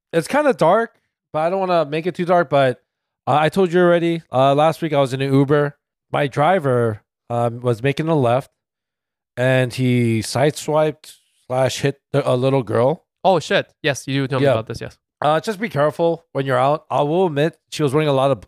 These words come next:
Speaker 1: a lot of dark clothing.
Speaker 2: Mm.
Speaker 1: I think she was on her phone though.
Speaker 2: Uh,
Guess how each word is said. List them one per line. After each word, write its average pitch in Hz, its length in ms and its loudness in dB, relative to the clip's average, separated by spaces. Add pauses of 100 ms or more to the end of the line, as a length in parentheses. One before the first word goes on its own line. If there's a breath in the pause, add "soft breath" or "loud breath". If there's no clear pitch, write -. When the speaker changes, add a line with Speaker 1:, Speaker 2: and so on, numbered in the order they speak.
(120)
Speaker 1:
a 113 40 -2
lot 127 300 2
of 151 80 -4
dark 120 200 -4
clothing. 120 440 -4 (180)
Speaker 2:
Mm. 131 220 -12 (140)
Speaker 1:
I 117 100 -4
think 160 220 -8
she - 120 -6
was 117 120 -2
on 113 100 -4
her 98 80 -10
phone 101 240 -10
though. 82 240 -18 (160)
Speaker 2:
Uh, 123 340 -8